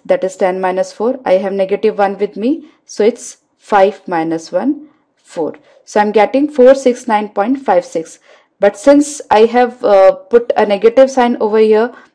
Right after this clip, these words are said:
and a positive si-, sign over here, which was actually the opposite calculation, so I put a negative as a whole over here. So my final answer will be minus four six nine point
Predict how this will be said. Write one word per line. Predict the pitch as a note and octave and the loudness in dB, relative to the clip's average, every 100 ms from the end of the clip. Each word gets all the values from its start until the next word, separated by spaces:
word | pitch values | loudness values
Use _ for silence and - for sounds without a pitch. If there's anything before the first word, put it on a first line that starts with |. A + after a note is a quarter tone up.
| _ | _
and | G3+ G#3 | -6 -4
a | |
positive | G#3 G#3 G3 G#3+ B3 | 0 0 2 0 -2
si-, | A#3+ G#3+ F#3+ | -2 -6 -6
sign | - G#3 G#3+ | -2 -2 -2
over | G3 G3+ | -4 -2
here, | G3+ A#3 | 0 -2
which | G3 G#3 | -4 -2
was | A3 A#3 - | 0 0 0
actually | G3+ - C4+ B3 C4 C4+ - _ - - _ | -6 -2 2 4 2 0 -6 _ -20 -20 _
the | F3+ E3+ G#3 G#3 G3 | -6 2 4 4 2
opposite | - F#3+ A3+ B3+ C4+ | -2 4 4 4 2
calculation, | A#3+ A3+ B3 A#3+ D#4+ | 2 2 2 2 2
so | D#4+ G#3+ | 0 0
I | |
put | G#3 G#3+ G#3 | 0 -4 -2
a | C4+ - _ _ _ - F#3+ | -4 -4 _ _ _ -14 -8
negative | F3+ F#3 - D#4 - _ - | -4 -2 0 0 -2 _ -2
as | G3+ | -2
a | G3 | 0
whole | F#3+ F#3 B3+ - _ _ | -2 -2 -4 -8 _ _
over | - F3+ | -2 -2
here. | D#3 - - _ _ | -2 -6 -12 _ _
So | - | -4
my | A3+ C4+ | 2 2
final | C4+ G3+ A#3+ B3+ | 2 2 2 2
answer | A#3 A3+ A#3+ G3 | 0 -2 -4 -4
will | F#3+ | -6
be | F#3 C4+ - _ - | -2 -4 -6 _ -8
minus | F#3+ G3 G3+ C4+ - | 0 2 2 -2 -4
four | - A3 | -2 -2
six | A3+ G#3+ G3+ - | -2 -4 -6 -8
nine | E3+ E3+ - - | -10 -10 -10 -8
point | B3 | -6